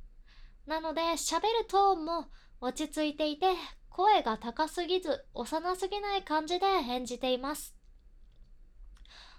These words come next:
ここは好みが分かれそうなところかなとは思っていて、悩みました。しかし、僕っ子で敬語キャラということもあるので、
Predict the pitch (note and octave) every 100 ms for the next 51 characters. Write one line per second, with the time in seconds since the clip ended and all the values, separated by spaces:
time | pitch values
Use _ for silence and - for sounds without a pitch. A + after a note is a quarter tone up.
0 | - - C4 C#4 C4+ C4+ C4+ G4 G#4+ G4+
1 | F#4 D#4 C#4 C#4+ F#4 F#4 G#4+ G#4 F#4+ F4+
2 | F4+ F4 F4+ E4 E4+ F#4+ G4 G4 D#4 B3+
3 | C4 C#4+ C#4 B3+ C#4 C4+ - - - C4
4 | C4 C4+ C#4+ D#4 D#4+ F4 - F4+ F4 D4+
5 | - - - - - - - - - D#4+
6 | - F4+ C4+ A3+ - A#3+ A#3 F4+ F4+ F#4+
7 | F#4+ G4 C4+ - - C#4+ D#4+ F#4+ G#4+ A4
8 | G#4+ D4+ C#4+ D4 E4+ F4 D4 D4 D#4 D4+
9 | D4 D#4